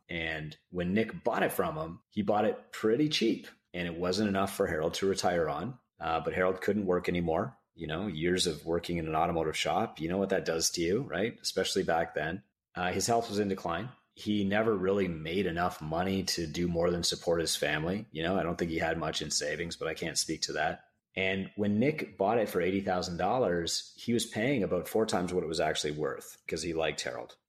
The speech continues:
And what he found was that Harold had a, a ton of friends. And all these friends said, "I'll come back and pay you on Friday." Or, "Hey, can I give you a hundred bucks this week and come back?" Or, "Hey, I, thanks for ordering those tires for me. I don't really need 'em," you know?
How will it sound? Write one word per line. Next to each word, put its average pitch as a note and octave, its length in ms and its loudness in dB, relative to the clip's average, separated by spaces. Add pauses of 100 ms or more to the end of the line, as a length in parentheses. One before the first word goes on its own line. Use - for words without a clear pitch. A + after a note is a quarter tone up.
And F#2+ 100 -2
what D#3+ 80 4
he G3+ 80 0
found F3+ 380 0
was E3+ 160 2
that F#2+ 180 2
Harold D#3 300 0
had A#2+ 140 0
a, - 120 -4 (120)
a E2+ 100 -10 (100)
ton - 300 -4
of - 60 -2
friends. - 600 -2 (320)
And G2 200 0
all G#2+ 180 0
these D#3 200 0
friends D3+ 760 0
said, G#2 400 2
"I'll A2 140 2
come C3 140 0
back A#2 180 0
and A2 100 -4
pay G#2 140 0
you G2+ 100 4
on E2+ 120 -4
Friday." C#2+ 520 -8 (220)
Or, F2 540 -2 (100)
"Hey, A#2+ 180 0
can A#2 160 -2
I A2 60 0
give A#2+ 200 2
you B2 120 4
a G#2+ 40 0
hundred G#2+ 200 0
bucks G2+ 240 0
this G#2+ 160 -2
week G#2 180 0
and F2 100 -10
come E2+ 160 -4
back?" D#2+ 440 -2 (120)
Or, E2+ 520 0 (140)
"Hey, C#3 200 0
I, C3+ 220 2 (240)
thanks D3 180 0
for A#2+ 140 2
ordering B2 200 4
those G#2 140 2
tires G#2 340 2
for G#2+ 160 2
me. G2 140 2
I F2 40 2
don't G2+ 120 0
really F2+ 180 0
need F#2 280 -2
'em," F#2+ 400 -2
you F2 80 -8
know? F2 200 -4